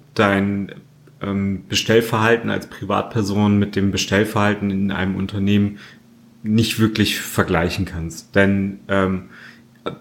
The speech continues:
als Privatperson, da berechnest du ja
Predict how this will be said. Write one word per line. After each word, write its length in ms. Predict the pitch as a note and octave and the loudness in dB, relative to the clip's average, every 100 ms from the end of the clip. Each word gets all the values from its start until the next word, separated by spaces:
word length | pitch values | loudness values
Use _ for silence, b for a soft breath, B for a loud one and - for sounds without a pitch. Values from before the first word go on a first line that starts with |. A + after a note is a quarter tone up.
| - - | -12 -6
als 180 | G#2 - | -6 -4
Privatperson, 920 | - A2 A2 - A#2 A2 A2+ A2 - B - | -2 0 0 0 2 2 0 -2 -8 B -2
da 100 | G#2+ | -2
berechnest 760 | - - G#2 G2+ G#2+ C3 C3 | -2 -6 0 0 2 0 2
du 60 | A2 | 2
ja 240 | G#2 G2 | 4 2